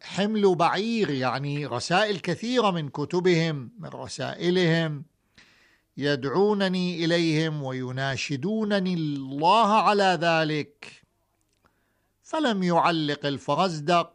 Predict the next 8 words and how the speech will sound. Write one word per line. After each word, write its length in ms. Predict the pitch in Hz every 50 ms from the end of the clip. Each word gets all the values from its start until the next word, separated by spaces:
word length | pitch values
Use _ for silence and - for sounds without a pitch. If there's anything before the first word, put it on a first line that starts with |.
| _ -
لكن 640 | 139 165 196 208 190 160 - - 127 107 90 87 82 _ _ _ _ _ _ _ _ _ _ _ _ _ _ _ _ _ _ _
بعد 340 | 170 214 226 208 208 170 196
أن 340 | 185 180 170 170 165 165 156
بلغه 500 | 160 160 185 208 185 202 185 156 160 160
استشهاد 760 | - - - - 151 139 - - - 156 160 160 151 139 123
الحسين، 1080 | 139 127 120 - - 139 - - 180 180 185 185 185 180 180 175 175 170 170 151 147 - - _ _ _ _ _ _ _ _ -
قال 320 | 226 233 226 202 180 175
الفرزدق 880 | 170 165 151 - - 160 160 170 165 139 127 123 123 151 151 143 -